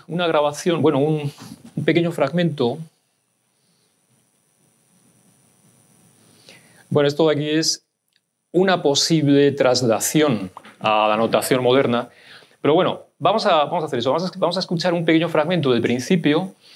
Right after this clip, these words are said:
para que, bueno, para que veáis cómo podría ser esto, cómo podría haber sido. Vamos a pasar al principio de la notación musical,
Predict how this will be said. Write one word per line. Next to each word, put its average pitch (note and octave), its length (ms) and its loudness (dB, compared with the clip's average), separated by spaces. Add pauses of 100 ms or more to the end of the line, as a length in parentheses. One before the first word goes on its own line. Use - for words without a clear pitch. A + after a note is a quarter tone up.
(480)
para A#2+ 440 0
que, A#2+ 460 0 (680)
bueno, B2+ 160 0
para C3 160 2
que B2+ 60 2
veáis C#3+ 320 2
cómo E3+ 460 0
podría A2+ 380 2
ser - 220 -10
esto, - 320 -8
cómo C#3+ 260 0
podría C#3 340 2
haber B2 180 -2
sido. G2+ 320 -8 (1600)
Vamos A#3+ 320 0
a B3+ 80 0
pasar G#3 640 -4 (800)
al C#3 140 -2
principio D3+ 480 2
de C3 60 4
la A#2+ 100 4
notación A#2+ 540 0
musical, D#3+ 640 0